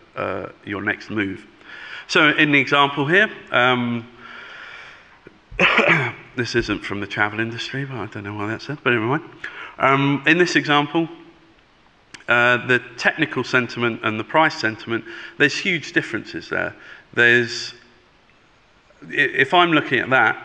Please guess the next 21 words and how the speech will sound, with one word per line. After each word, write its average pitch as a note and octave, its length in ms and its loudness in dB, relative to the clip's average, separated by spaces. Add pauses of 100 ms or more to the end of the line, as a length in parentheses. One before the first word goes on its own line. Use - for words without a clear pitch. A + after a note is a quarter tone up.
(200)
I B2+ 240 4
would A2+ 320 -2
say G#2 580 0 (320)
that G#2+ 180 0
I B2 160 6
need A#2 240 0
to - 120 -8
fix - 460 -4
my A2 160 -2
technical - 460 -2
issues. - 400 -4 (280)
I A2+ 100 2
need A2+ 180 2
to A2+ 80 -10
fix - 340 -4
my G#2 100 0
crashes, A2 540 0
my G#2 120 -2
bugs, G2+ 480 -2
et - 120 -10
cetera. - 360 -4